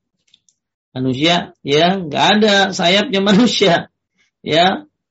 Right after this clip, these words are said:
makanya ini kita udah bahas, eh, segi ke segi kesolehan. Nah, sekarang dari segi fisik, malaikat memiliki sayap, sebagaimana surat Fatir ayat satu. Ya,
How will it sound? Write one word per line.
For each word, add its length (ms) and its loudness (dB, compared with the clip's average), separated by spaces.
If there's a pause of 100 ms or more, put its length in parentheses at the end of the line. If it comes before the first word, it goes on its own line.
(120)
makanya 800 0 (240)
ini 160 -2
kita 320 0
udah 400 2
bahas, 560 0 (240)
eh, 240 0
segi 240 -4
ke 80 -4
segi 320 -2
kesolehan. 800 -2 (400)
Nah, 80 -6
sekarang 320 -2
dari 240 0
segi 240 -2
fisik, 560 -2 (240)
malaikat 640 -2
memiliki 480 -4
sayap, 580 0 (220)
sebagaimana 480 -2
surat 320 -2
Fatir 320 0
ayat 160 0
satu. 480 -6 (720)
Ya, 500 -2